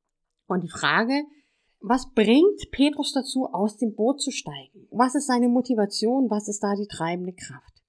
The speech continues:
Gut, manchmal ist es auch interessant zu überlegen, was wäre eine moderne Übertragung der Situation, zum Beispiel von der Geschichte, die ich euch erzählt habe.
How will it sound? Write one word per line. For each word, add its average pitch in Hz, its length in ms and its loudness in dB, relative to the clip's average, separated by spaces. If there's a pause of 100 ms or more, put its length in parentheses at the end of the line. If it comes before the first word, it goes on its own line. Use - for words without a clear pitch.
(640)
Gut, 320 400 8
manchmal 311 420 8
ist 240 120 0
es - 180 -4
auch 269 220 6
interessant 247 560 0
zu 226 100 -2
überlegen, 208 500 2
was 202 200 -2
wäre 180 260 -6
eine 160 240 -6
moderne 175 580 0
Übertragung 254 800 0
der 277 140 2
Situation, 262 840 -2
zum 196 140 -6
Beispiel 180 320 -4
von 175 140 -6
der 165 100 -6
Geschichte, 220 420 -4
die 196 100 -4
ich 185 120 -10
euch 170 140 -12
erzählt 269 460 -8
habe. 226 420 -4